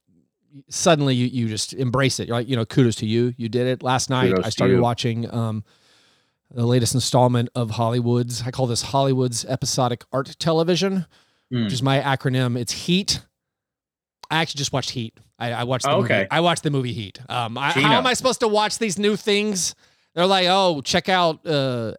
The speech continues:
Speaker 1: Andor. Check out," or even like, "Hey, Glass Onion's out." The Ryan Johnson thing. I'm like, "Well, yeah, but,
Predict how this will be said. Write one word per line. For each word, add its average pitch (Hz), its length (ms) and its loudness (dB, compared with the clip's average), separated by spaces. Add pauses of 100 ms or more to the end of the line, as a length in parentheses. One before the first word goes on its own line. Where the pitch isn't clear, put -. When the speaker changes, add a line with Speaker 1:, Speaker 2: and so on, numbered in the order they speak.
Speaker 1:
Andor. 131 640 0 (400)
Check 175 220 0
out," 160 260 4
or 214 160 2
even 214 180 2
like, 185 160 4
"Hey, 185 120 2
Glass 160 360 0
Onion's 160 380 0
out." 131 320 0 (400)
The 135 140 -4
Ryan 151 680 0
Johnson 151 400 0
thing. 147 220 -2
I'm 147 80 -2
like, 151 140 0
"Well, 165 120 2
yeah, 175 120 4
but, 139 160 -2